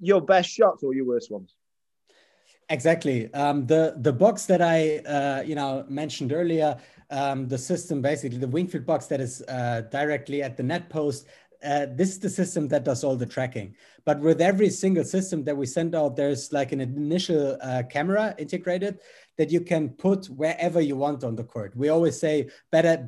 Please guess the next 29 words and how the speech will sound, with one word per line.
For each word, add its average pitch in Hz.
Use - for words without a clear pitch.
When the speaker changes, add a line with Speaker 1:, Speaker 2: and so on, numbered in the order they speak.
Speaker 2:
it's 127
best 156
to 147
put 156
it 131
behind 135
the 135
baseline, 185
because 139
this 143
is, 131
you 147
know, 131
the 123
spot 139
where 123
people 147
used 160
to 131
see 135
the 120
big 127
matches 135
and 117
T 117
V 143
broadcasting, 131
so 123
on. 156